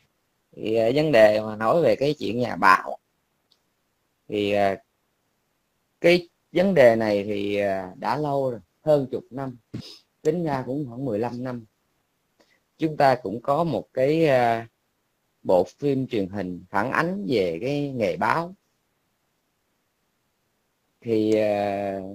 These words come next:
trước đây, mười lăm năm trước, là trong cái mảng mà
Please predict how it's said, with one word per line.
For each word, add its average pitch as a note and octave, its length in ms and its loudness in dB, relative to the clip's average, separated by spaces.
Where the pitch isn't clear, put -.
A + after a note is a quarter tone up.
trước F#3 260 6
đây, C3+ 360 2
mười G#2 220 -4
lăm B2 240 0
năm B2 180 -8
trước, D3 240 -4
là F#2 600 2
trong C3 340 -2
cái E3 540 -2
mảng A#2+ 420 -2
mà C3+ 100 -2